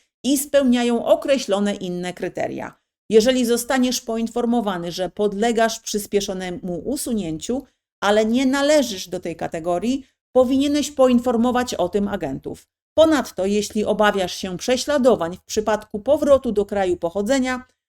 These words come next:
powinieneś natychmiast poinformować agentów o swoich obawach.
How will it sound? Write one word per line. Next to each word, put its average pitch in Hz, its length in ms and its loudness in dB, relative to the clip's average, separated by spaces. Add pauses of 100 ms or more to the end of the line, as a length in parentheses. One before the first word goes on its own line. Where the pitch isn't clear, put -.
(160)
powinieneś 269 520 2
natychmiast 220 600 -2
poinformować 247 720 0
agentów 190 540 -6
o 247 160 2
swoich 180 500 -4
obawach. 151 480 -6